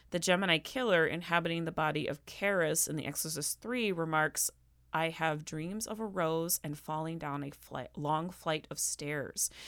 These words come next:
These are not the dreams of the demon, but of Father Karras, distorted and confused by the other entities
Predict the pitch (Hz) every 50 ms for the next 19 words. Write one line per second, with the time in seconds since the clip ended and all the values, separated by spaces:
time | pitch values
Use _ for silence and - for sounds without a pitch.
0 | - - - - - - - - - 202 208 202 190 185 180 185 175 175 - -
1 | - 196 190 190 185 170 170 170 160 165 175 170 170 170 170 139 147 151 - -
2 | 165 214 277 254 180 160 170 180 170 160 - - - 156 165 160 - - 156 151
3 | 147 156 160 - - - - 196 233 269 190 - - - - - - - - -
4 | 151 151 - - - - 185 185 196 202 226 226 220 196 196 - - 190 175 165
5 | - - 190 185 185 185 196 196 202 - - - 165 156 151 156 143 - 156 165
6 | 165 185 185 175 - - 170 180 185 185 180 - - 151 143 147 147 -